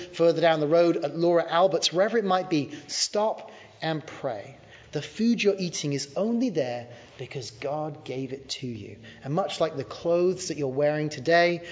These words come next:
or the car that perhaps you drove in here, or the home that you will return to, God is the giver of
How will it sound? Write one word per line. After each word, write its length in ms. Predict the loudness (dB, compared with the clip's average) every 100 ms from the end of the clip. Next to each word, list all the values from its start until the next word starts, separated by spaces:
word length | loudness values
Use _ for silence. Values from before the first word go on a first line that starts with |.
| -8
or 100 | -4
the 100 | -4
car 380 | -4 -2 2 2
that 120 | 0
perhaps 380 | -4 -4 -2 -4
you 60 | -6
drove 380 | 0 2 2 0
in 80 |
here, 340 | -2 0 0 -2 -14 -4
or 140 | -2
the 80 | -2
home 420 | -2 0 0 0 -4 -16 -2
that 200 | -2 0
you 200 | 0 0
will 240 | 2 2 2
return 560 | -2 -6 -4 -2 -2
to, 220 | -4 -8 -12 -14 -18 -18 -12 0
God 360 | 2 4 4
is 140 | 2 -2
the 100 | -2
giver 360 | 2 0 4
of 220 | 2 2